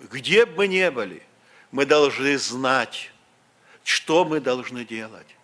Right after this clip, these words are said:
как поступать. И сохрани, Господь, чтобы отступление, беззаконие, нечистота, разврат вошло в церковь Господню через нас.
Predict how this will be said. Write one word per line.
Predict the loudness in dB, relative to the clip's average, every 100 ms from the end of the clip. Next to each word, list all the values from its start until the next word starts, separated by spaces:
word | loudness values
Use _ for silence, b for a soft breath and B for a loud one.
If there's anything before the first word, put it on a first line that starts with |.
| _
как | 0 0 0
поступать. | -8 -8 -10 -8 -6 -8 -10 -20 B B B
И | -4
сохрани, | 2 0 2 -2 0 0
Господь, | 0 -2 -6 -8 -8 -10 -12
чтобы | -2 -2 0
отступление, | -2 -2 -4 -6 -4 0 0 -2 -8
беззаконие, | -8 -6 -4 -2 -2 0 0 0 -4 -14 B B
нечистота, | -4 -2 -2 -2 -2 -2 0 0 0 -2
разврат | -2 -2 -2 -2 0 -2 -4 -12 B B B B B _ _
вошло | -6 -4 -4 -6
в | -4
церковь | -2 -2 -4 -10
Господню | -10 -12 -12 -16 -18 -20 _ _ b b
через | -8 -6 -6 -8 -12 -16 _ -20
нас. | -16 -14 -16